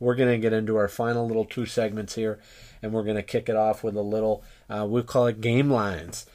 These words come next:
And some of the lines that we're looking at here in week one of the N F L season, we've had a few of our listeners, um, request this. So we're gonna go game by game. I'm gonna tell you what I like, and we're gonna get some, uh,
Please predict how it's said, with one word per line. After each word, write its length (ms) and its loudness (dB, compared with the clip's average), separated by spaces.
And 120 -8
some 160 0
of 60 0
the 100 4
lines 360 4
that 160 4
we're 180 2
looking 300 2
at 220 -2
here 240 -2
in 340 -8
week 400 -4
one 320 0
of 100 -2
the 140 0
N 80 2
F 160 -2
L 120 2
season, 380 -2
we've 220 -2
had 180 4
a 60 2
few 300 2
of 100 2
our 160 2
listeners, 500 -4
um, 200 -4
request 560 2
this. 220 2
So 140 -2
we're 180 2
gonna 200 2
go 300 6
game 200 2
by 160 6
game. 300 2
I'm 160 2
gonna 140 2
tell 200 4
you 80 2
what 100 6
I 80 4
like, 300 2
and 100 -4
we're 100 -2
gonna 180 0
get 180 -2
some, 380 -2
uh, 260 0